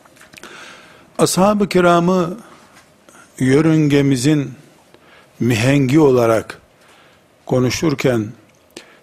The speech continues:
bir soru şeytan gündeme getirecek, getirir dedik. Ve bu soru bizde cevabı hazır, önceden aşısı yapılmış soru olmazsa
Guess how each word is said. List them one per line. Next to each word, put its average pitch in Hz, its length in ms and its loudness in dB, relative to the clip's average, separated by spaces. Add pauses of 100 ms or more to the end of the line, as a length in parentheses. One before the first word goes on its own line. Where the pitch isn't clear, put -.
(160)
bir 175 120 4
soru 156 680 0 (540)
şeytan 135 760 0 (580)
gündeme 135 520 2
getirecek, 107 800 -2 (360)
getirir 131 680 -2 (540)
dedik. 123 440 -4 (720)
Ve 135 160 0
bu 165 420 2
soru 147 580 0 (580)
bizde 127 580 0 (300)
cevabı 131 500 2
hazır, 127 680 -2 (1000)
önceden 147 680 0
aşısı 156 500 -2
yapılmış 139 800 0
soru 135 400 2
olmazsa 139 840 0